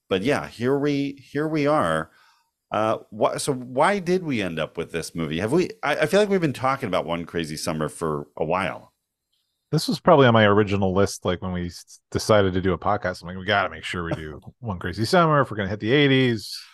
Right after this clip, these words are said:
Speaker 2: Cusack and just a, a, a staple of cable T V, or not, excuse me, of, like, weekend T V movies, uh, stuff like that. So I was definitely, I was, I've been a champion since day one, I think.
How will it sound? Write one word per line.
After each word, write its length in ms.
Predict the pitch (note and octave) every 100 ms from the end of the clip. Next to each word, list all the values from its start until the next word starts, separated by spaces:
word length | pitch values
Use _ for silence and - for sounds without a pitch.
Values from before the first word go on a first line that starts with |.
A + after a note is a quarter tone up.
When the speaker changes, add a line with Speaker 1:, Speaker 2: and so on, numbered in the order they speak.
| - - - _
Speaker 2:
Cusack 880 | - C3+ - C#3 B2+ B2 A2+ G#2+ -
and 480 | F2+ D#2 D#2 D#2 D#2+ -
just 300 | G2+ E2+ -
a, 160 | G2+ E2+ -
a, 240 | G2+ G2+ F#2 -
a 80 | G#2
staple 640 | - - B2+ B2 C3 A#2+
of 280 | G#2 F2+ - _ - -
cable 300 | - B2 A#2+
T 240 | B2+ C3+ B2
V, 520 | A#2 A#2+ A#2+ A#2+ A#2 -
or 80 |
not, 120 | A#2+ A#2
excuse 260 | - C3+
me, 120 | G#2+
of, 200 | G2 F#2+ -
like, 120 | A2+
weekend 420 | G2 A2+ B2+ A#2 G#2+
T 180 | B2
V 280 | A2+ A2+ A2+
movies, 720 | G#2+ G#2+ G#2 A2 A2 G2 - _ - - - - _ -
uh, 600 | G#2+ A2 G#2+ A2+ A2 A#2
stuff 260 | - A#2+
like 180 | A2 G#2+
that. 220 | A2 G#2
So 120 | - F#2+
I 180 | G2+
was 180 | G#2 G2
definitely, 680 | F#2+ F#2+ G2+ F#2+ F#2+ F2+ F2 - _
I 100 | A2
was, 120 | A2+ G#2 -
I've 180 | B2 G#2+
been 140 | C3
a 40 |
champion 400 | A2+ C#3 B2+ B2+ G#2+
since 180 | G#2+
day 160 | F#2+ G#2
one, 200 | G2+ F#2+
I 120 | F2+
think. 220 | E2 F2+